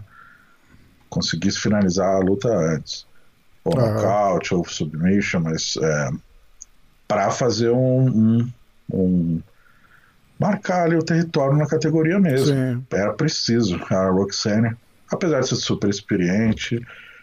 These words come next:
Speaker 1: tem uma história incrível, já disputou o cinturão do U F C, inclusive, ela tá abaixo,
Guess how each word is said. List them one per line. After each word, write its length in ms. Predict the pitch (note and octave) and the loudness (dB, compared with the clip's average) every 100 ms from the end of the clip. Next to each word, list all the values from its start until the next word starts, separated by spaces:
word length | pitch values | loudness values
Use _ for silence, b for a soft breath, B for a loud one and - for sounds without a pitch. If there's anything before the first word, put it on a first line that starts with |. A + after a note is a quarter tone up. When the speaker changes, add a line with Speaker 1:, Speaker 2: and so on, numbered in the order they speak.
| B B B - - - _ _ | B B B -20 -20 -20 _ _
Speaker 1:
tem 120 | - | -2
uma 60 | A2 | -2
história 320 | G#2 C3+ A2+ | -2 -2 0
incrível, 400 | A2 A2+ C3+ B2+ | 0 0 0 0
já 120 | F#2 G#2 | 0 -2
disputou 380 | - G#2 A2 | -2 -4 -2
o 20 | G2 | -2
cinturão 440 | G2+ F2+ F#2+ F#2+ | -2 -2 0 2
do 60 | F#2 | 0
U 60 | |
F 120 | F2+ | -2
C, 220 | - - G2 | -4 -2 0
inclusive, 880 | G#2+ - F2+ D2+ F2+ A2 A#2 G#2 | 0 0 -4 0 0 2 2 0
ela 260 | F#2+ F2+ G2 | 0 0 -2
tá 180 | G2 D#3+ | -2 0
abaixo, 500 | C#3+ G2+ G2 - | 0 0 -2 -2